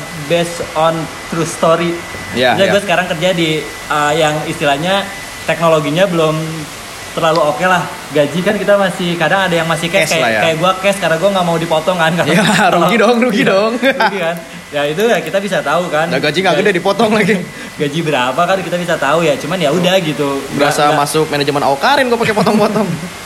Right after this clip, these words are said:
Speaker 1: Udah, oke, lanjut ya.
Speaker 2: Berikutnya nih.
Speaker 1: Mungkin ya intinya nggak sehat. Kalau misalkan udah banding-banding gaji, mendingan,
Speaker 2: Iya.
Speaker 1: mendingan lu menghindar aja. Sama, sama pertanyaan yang sebelumnya, ya menghindar atau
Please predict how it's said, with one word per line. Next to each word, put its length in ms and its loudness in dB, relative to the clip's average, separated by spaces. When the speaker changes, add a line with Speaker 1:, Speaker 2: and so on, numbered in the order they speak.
Speaker 1:
Udah, 360 0
oke, 240 0
lanjut 320 0
ya. 140 2
Speaker 2:
Berikutnya 340 2
nih. 160 2
Speaker 1:
Mungkin 220 2
ya 120 2
intinya 380 0
nggak 180 0
sehat. 340 0
Kalau 180 0
misalkan 300 0
udah 140 0
banding-banding 400 -2
gaji, 300 0
mendingan, 340 0
Speaker 2:
Iya. 160 -8
Speaker 1:
mendingan 240 0
lu 120 2
menghindar 340 2
aja. 340 2
Sama, 280 0
sama 240 0
pertanyaan 400 0
yang 100 0
sebelumnya, 380 0
ya 120 2
menghindar 380 2
atau 380 2